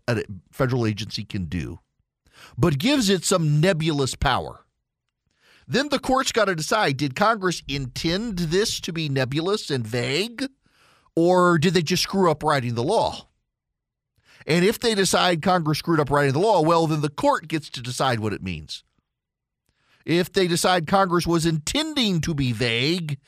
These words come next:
nebulous, and expansive in giving the agency power, well, then the agency gets to govern. And it becomes a, a, a peeing contest,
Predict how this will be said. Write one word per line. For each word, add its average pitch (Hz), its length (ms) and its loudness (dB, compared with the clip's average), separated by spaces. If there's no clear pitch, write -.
nebulous, 123 640 -2
and 123 80 -2
expansive 160 920 -2
in 135 100 -2
giving 131 260 -4
the 123 120 -2
agency 127 340 -8
power, 180 460 -2
well, 135 160 2
then 151 180 2
the 156 180 2
agency 190 400 0
gets 110 260 -6
to - 80 -16
govern. - 320 -8
And 170 120 2
it 160 60 0
becomes 165 400 -2
a, 151 520 2
a, 147 80 2
a 151 40 -2
peeing 156 640 -4
contest, 117 880 -2